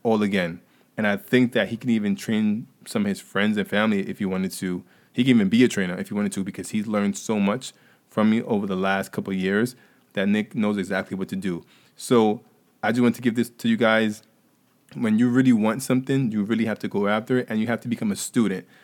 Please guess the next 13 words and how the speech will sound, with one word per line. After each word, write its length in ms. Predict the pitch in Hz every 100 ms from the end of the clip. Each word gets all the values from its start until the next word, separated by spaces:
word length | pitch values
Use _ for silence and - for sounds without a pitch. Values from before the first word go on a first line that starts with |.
| _ -
And 120 | 98
I 80 | 95
think 420 | - 117 117 - -
that's 640 | 104 107 107 - - - - _ _
the 200 | 139 113
golden 460 | 95 110 110 110 104
tip 280 | - 117 -
right 180 | 101 -
there 320 | 113 123 139
from 180 | - 107
what 120 | 98
Nick 200 | 101 107
did. 300 | - 117 127